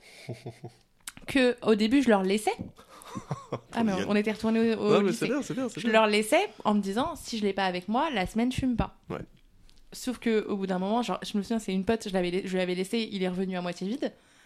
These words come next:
Speaker 2: Ça m'a saoulée.
Speaker 1: En même temps,
Speaker 2: Donc je me suis dit, « Je
Speaker 1: qui
Speaker 2: le
Speaker 1: ne l'aurait
Speaker 2: garde.
Speaker 1: pas fait, quoi.
Speaker 2: Je le garde et je le sors qu'en soirée. » Et en fait, euh,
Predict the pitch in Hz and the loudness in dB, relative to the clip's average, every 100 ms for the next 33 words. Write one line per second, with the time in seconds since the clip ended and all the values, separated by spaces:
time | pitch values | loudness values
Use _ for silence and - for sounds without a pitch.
0 | _ _ - 202 185 180 202 294 - - | _ _ -2 0 0 -2 0 -2 -2 -16
1 | - - - - 147 175 214 202 214 226 | -20 -20 -20 -16 -14 -6 -2 0 -2 -2
2 | 208 226 208 - _ 185 180 185 294 285 | -2 -2 -4 -10 _ -2 0 2 2 2
3 | 202 - 90 - 78 - - _ 208 196 | -2 -2 -4 -4 -12 -14 -20 _ -2 0
4 | 233 339 262 220 208 269 269 269 277 240 | 2 2 2 -2 -2 -2 -2 -2 0 0
5 | 214 180 170 185 185 160 160 | -2 -6 -8 -10 -12 -12 -10